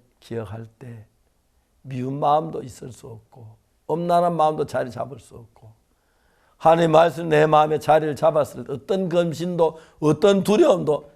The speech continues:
내 마음 있을 것을 찾지 못하는 것입니다.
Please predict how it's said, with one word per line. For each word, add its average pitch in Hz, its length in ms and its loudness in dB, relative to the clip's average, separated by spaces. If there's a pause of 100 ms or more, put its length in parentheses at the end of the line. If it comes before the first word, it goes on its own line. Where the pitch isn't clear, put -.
(140)
내 127 160 -8
마음 123 280 -6
있을 - 400 -10
것을 170 540 0
찾지 - 340 -14
못하는 113 500 -18
것입니다. - 480 -20